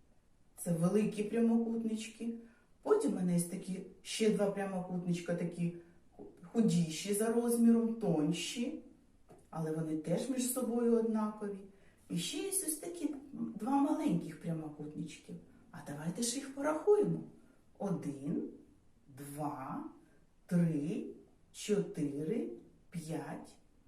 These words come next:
шість. Їх теж шість граней, як і у куба,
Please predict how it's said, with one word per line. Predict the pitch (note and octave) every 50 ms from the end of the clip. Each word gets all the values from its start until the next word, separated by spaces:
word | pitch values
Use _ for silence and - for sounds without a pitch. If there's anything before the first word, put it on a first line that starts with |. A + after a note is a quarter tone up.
| _
шість. | - - - - - G3+ E3 - - - - - - _ - - - - - _ _ _ _ _ _ _ _
Їх | - F3 F3 - -
теж | - - - B3+ C#4+ G#4 G4+ G4+ - - - -
шість | - - - - G#3 G#3+ G#3+ F3+ E3+ D#3+
граней, | D#3 D#3+ E3+ E3+ D#3+ D#3 C#3+ C#3 C#3+ E3 G#3 D4+ D#4+ - - - - - -
як | G#3+ A#3 A#3 A#3 A#3 G3
і | F3+
у | E3+ D#3 D3
куба, | D3 - - D3+ D3 C#3 C#3 D3 G3 A#3+ D#4+ E4